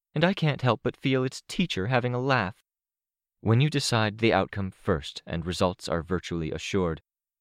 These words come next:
then it's inevitable that it's reduced to these kinds of decisions. Always maddeningly hard ones, both good, both bad. This is how Cauldron operates.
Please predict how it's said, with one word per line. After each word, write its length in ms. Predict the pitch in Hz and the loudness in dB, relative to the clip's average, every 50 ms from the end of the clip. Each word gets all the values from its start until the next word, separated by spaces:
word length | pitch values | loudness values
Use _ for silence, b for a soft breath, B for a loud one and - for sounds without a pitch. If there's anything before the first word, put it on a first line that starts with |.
| _ _ | _ _
then 240 | - 131 131 127 123 | 4 4 4 4 2
it's 180 | - 131 - - | 0 -2 0 0
inevitable 720 | 139 123 117 131 127 131 - - 90 - 90 85 82 98 - | 0 2 2 2 2 0 -2 -4 -4 -4 -4 -4 -6 -4 -2
that 160 | - 104 98 - | 0 0 0 0
it's 220 | - 107 - - | -4 -6 -4 -4
reduced 500 | 107 92 - 123 113 - - - - - | -4 -2 0 0 0 -2 -4 -12 -18 -10
to 100 | - 110 | -8 -4
these 220 | 90 107 107 95 - | -2 -2 -2 -2 -2
kinds 320 | - 120 117 110 101 95 | 0 0 2 2 0 -2
of 100 | 98 - | -6 -8
decisions. 600 | - 95 - - 110 92 98 90 82 - - - _ _ _ _ _ _ _ _ _ - | -10 -6 -2 -2 -2 0 -2 -6 -6 -8 -12 -18 _ _ _ _ _ _ _ _ _ 2
Always 640 | - 127 131 131 127 123 131 127 131 127 123 - - | 4 6 6 6 4 4 2 2 2 0 -2 -6 -8
maddeningly 720 | - 98 107 117 113 110 90 95 87 87 85 85 85 85 | -4 0 4 6 6 6 4 2 0 0 0 -2 -2 -4
hard 320 | 80 82 98 101 92 90 80 | -4 0 2 2 2 2 0
ones, 420 | 80 82 78 73 78 - - - _ _ _ _ _ | -2 -2 -4 -4 -6 -8 -12 -16 _ _ _ _ _
both 300 | - 113 113 113 - - | 4 4 4 4 0 -6
good, 320 | - 92 78 80 78 - - _ | -4 -4 -4 -4 -6 -10 -2 _
both 300 | - 104 101 113 - - - | 4 4 4 4 0 -4 -2
bad. 360 | 90 80 78 76 73 - - _ _ _ _ _ _ _ _ _ _ _ | -2 0 0 -2 -6 -8 -12 _ _ _ _ _ _ _ _ _ _ _
This 340 | 120 135 123 - - - - | 2 2 2 2 0 -8 -8
is 180 | - 107 104 - | -6 -6 -4 -2
how 180 | 101 107 101 | -2 -2 -2
Cauldron 500 | - - - 107 95 90 78 - 85 78 - | -2 -2 0 0 0 0 0 -2 -6 -4 -2
operates. 720 | - 87 80 - 85 80 80 78 76 - - - - - | -2 -4 -2 -2 -2 -2 -2 -4 -6 -8 -12 -14 -14 -14